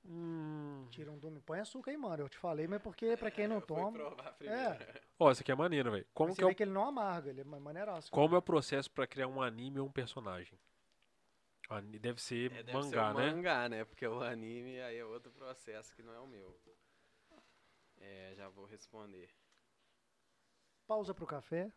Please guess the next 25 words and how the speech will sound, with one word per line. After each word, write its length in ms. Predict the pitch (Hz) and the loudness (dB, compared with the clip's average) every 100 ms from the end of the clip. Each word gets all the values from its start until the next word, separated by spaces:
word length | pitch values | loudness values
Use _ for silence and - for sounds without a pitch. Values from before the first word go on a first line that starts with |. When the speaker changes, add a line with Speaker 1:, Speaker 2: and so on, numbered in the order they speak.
| _ | _
Speaker 3:
<laughs> 680 | - - - - - - - - _ _ _ _ _ _ _ _ _ _ | -20 -18 -16 -16 -18 -18 -20 -20 _ _ _ _ _ _ _ _ _ _
Repete 480 | 104 - 107 113 117 | -20 -16 -16 -14 -14
aí 100 | 110 | -14
a 80 | |
pergunta, 600 | 110 120 110 104 104 98 | -14 -16 -16 -16 -20 -20
ô 340 | 98 101 98 95 98 _ _ _ | -20 -20 -20 -20 _ _ _ _
Felipe. 440 | - 101 101 - - | -16 -14 -14 -14 -8
Speaker 1:
Como 240 | 127 143 | -4 -2
é 40 | |
o 20 | 156 | -2
processo 440 | 147 123 139 131 | -2 -2 -4 -4
pra 140 | - | -6
criar 240 | 135 139 131 | -4 -2 0
um 140 | 151 | 0
anime 500 | 143 117 123 165 190 - | 0 -2 -4 -6 -6 0
ou 160 | 143 175 | 2 2
personagem? 680 | - 175 - 143 110 104 | 0 -4 -4 -4 -4 -4
Deve 140 | 107 107 | -6 -6
ser, 100 | 113 | -6
aí 120 | 110 | -8
no 80 | 110 | -6
caso 200 | - 113 | -6 -6
é 20 | |
mangá, 400 | 120 127 95 92 | -6 -8 -10 -14
né? 160 | 92 | -14